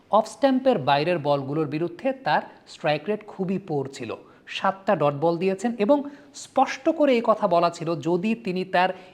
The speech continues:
এই সীমাবদ্ধতাগুলো কাটিয়ে উঠতে না পারেন, তার অফসাইডে শটের রেঞ্জ বাড়াতে না পারেন, তাহলে আন্তর্জাতিক ক্রিকেটে তার জন্য সারভাইভ করাটা খুব কঠিন হবে। দেখেন, ম্যাচ বিশ্লেষক হিসেবে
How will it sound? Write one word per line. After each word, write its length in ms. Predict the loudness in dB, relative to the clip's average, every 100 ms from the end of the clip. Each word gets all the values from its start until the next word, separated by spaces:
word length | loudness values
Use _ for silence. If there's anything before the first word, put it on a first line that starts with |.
| _
এই 200 | 2 2
সীমাবদ্ধতাগুলো 960 | 0 -2 2 2 0 -4 -4 -2 -2
কাটিয়ে 380 | 0 0 0 0
উঠতে 360 | 0 -2 -2 -2
না 300 | 0 0 0
পারেন, 380 | 0 -2 -4 -6 -10 -20 0
তার 140 | 0 4
অফসাইডে 540 | 4 2 2 0 2 -2
শটের 420 | -2 0 0 0
রেঞ্জ 280 | -2 -2 -2
বাড়াতে 360 | 0 0 0 -4
না 240 | -2 -2
পারেন, 340 | -2 -2 -2 -2 -8 -20 _
তাহলে 340 | -6 0 0 0
আন্তর্জাতিক 640 | -2 -2 -2 -2 -4 -8
ক্রিকেটে 320 | -8 -6 -6
তার 240 | -2 -2 -2
জন্য 200 | -6 -6
সারভাইভ 420 | -6 -6 -6 -8
করাটা 320 | -6 -2 -2 -4 -8 -20 -2
খুব 220 | -2 0
কঠিন 260 | -6 -6 -8
হবে। 240 | -8 -8 -12 -20 -20 -20 _
দেখেন, 320 | 4 4 4
ম্যাচ 280 | 4 4 4
বিশ্লেষক 460 | -2 0 -2 -2 -2
হিসেবে 600 | 0 2 2 0 -4